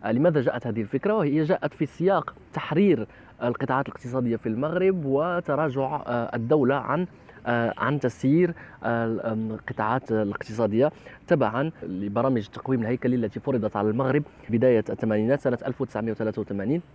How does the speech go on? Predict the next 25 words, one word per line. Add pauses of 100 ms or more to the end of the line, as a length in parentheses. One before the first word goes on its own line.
(220)
وتم،
آه، (320)
إعطاء،
آه،
توزيع
الماء
والكهرباء
ل-، (340)
آه،
في
الدار
البيضاء
لشركات،
آه،
جد-،
سويس (540)
التي
أصبح
اسمها
اليوم،
آه،
إن
جي، (360)
آه،
و،